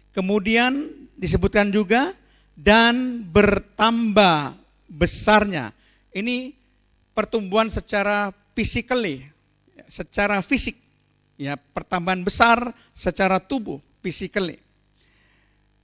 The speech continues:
Kemudian dikatakan, "Dan makin dikasihi oleh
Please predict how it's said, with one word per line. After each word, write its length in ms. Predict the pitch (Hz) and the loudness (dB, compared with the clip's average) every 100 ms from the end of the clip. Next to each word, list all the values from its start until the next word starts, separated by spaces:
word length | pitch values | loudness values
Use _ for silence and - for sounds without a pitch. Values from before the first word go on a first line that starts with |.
| _ _ - | _ _ -4
Kemudian 800 | 220 233 220 254 277 277 269 - | -2 0 2 2 2 -2 -6 -8
dikatakan, 960 | 180 202 214 208 214 226 240 254 240 _ _ _ _ _ _ _ | -4 -2 -2 -2 -2 0 -2 -2 -12 _ _ _ _ _ _ _
"Dan 560 | 156 208 208 196 180 - _ - | 0 2 4 0 -4 -14 _ -10
makin 1000 | 196 214 202 _ - 311 269 214 185 160 | -4 -2 -2 _ -2 0 0 -2 -4 -4
dikasihi 960 | 185 170 - 180 - - 214 202 208 208 _ - | -4 -4 -4 -2 -2 -2 -2 0 -2 -6 _ -6
oleh 560 | 185 185 185 180 175 | 0 0 0 0 -2